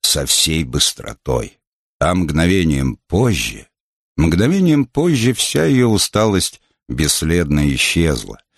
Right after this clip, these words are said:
ибо мимо нее, точно мимолетная вспышка, пронесся белый змей.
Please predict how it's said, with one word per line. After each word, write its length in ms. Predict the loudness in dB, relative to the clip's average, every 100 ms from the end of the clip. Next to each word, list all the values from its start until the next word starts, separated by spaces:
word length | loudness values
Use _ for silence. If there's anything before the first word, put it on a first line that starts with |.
| -20 -10
ибо 240 | -2 0 4
мимо 320 | 4 4 4
нее, 360 | 4 2 0 -2 _
точно 380 | -4 -2 -2 0
мимолетная 800 | 2 2 0 -2 -4 -6 -8 -4
вспышка, 760 | -4 -2 -2 -2 -2 -6 -10 -14 _
пронесся 720 | -4 -2 0 0 0 0 -2
белый 500 | -2 -2 0 0 -2
змей. 560 | -4 -4 -4 -6 -12